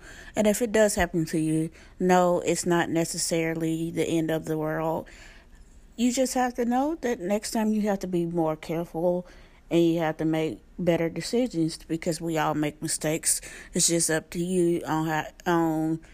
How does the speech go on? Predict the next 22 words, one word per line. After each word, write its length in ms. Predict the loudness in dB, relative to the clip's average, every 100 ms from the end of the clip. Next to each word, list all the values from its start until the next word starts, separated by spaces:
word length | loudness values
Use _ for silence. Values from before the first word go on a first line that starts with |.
| -20 -20 -10
how 200 | -2 0
you 180 | 0 2
move 240 | 2 0
forward 420 | 0 0 2 0
with 260 | 0 -2 -2
it, 260 | -2 -2
and 480 | -2 0 2 0 -4 -8 -12 -14 -20 -20 -20 -20 -20 -20 -20 -20 -20 -20 -18
just 400 | -2 2 2 2
like 180 | 0 2
I 80 | 0
said, 340 | 2 2 2
make 280 | 2 2 4
better 180 | 2 2
decisions 640 | 0 -2 -2 0 0 -2 0
and 140 | 0
get 220 | 0 -4
tested. 420 | -4 -4 -2 -6 -6 -16 -20 -8
That's 180 | -4 -2
all 160 | 0 0
we 100 | 0
can 360 | 0 0 -2
do. 220 | -4 -6